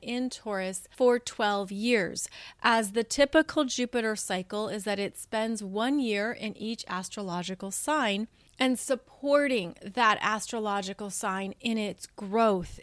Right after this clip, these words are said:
in its learning process, in the wisdom it's accumulating, and also feeling supported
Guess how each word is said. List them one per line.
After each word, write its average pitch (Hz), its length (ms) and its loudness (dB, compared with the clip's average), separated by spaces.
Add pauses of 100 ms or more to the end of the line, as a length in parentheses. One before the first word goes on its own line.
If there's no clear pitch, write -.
in 220 160 0
its 208 300 -4
learning 226 540 2
process, - 680 -4
in 220 180 0
the 220 100 0
wisdom 226 580 2
it's 208 160 -8
accumulating, 190 1040 -4 (200)
and 269 240 2
also 269 540 2
feeling 226 420 -2
supported 214 840 -2